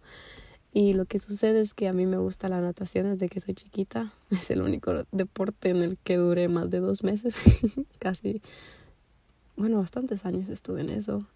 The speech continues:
Y, mm, a mis abuelitos les gusta mucho nadar. A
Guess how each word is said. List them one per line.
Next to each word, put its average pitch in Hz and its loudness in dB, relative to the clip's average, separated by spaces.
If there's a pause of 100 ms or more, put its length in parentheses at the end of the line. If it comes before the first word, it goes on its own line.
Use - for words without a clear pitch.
(120)
Y, 196 2
mm, 190 -2 (920)
a 202 2
mis 190 2
abuelitos 190 0
les 190 -4
gusta 196 -4
mucho 180 -2
nadar. 190 -2 (1040)
A 180 0